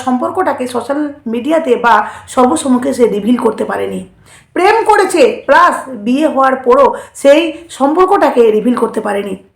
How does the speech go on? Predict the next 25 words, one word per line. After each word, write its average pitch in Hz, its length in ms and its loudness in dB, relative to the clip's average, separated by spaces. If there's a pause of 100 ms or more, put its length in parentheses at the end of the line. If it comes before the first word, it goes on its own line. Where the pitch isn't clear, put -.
(140)
সেটাকেও 262 460 -2
আড়ালে 214 300 -2
রেখেছে। 214 220 -4 (100)
কেন? 214 140 0 (480)
কারণ 226 200 0 (360)
শুধুমাত্র 294 400 -2 (140)
সাকিব 262 320 -10
খানের 226 280 -6
ক্যারিয়ারটা 254 420 0
যাতে 202 180 -2 (420)
কোনো 240 180 -2 (120)
কারণে 214 300 -6 (720)
ক্ষতি 277 400 -6
না 190 160 -6
হয়। 180 200 -10 (1400)
এটা 285 120 6 (100)
কে 302 80 0 (120)
করতে 330 260 -2
পারে 339 220 2
বলুন 349 260 -2
তো? 381 60 -2 (360)
একজন 247 220 0 (120)
ভালোবাসার 226 460 -2 (100)
মানুষই 254 400 -4 (420)
এইগুলো 214 320 -4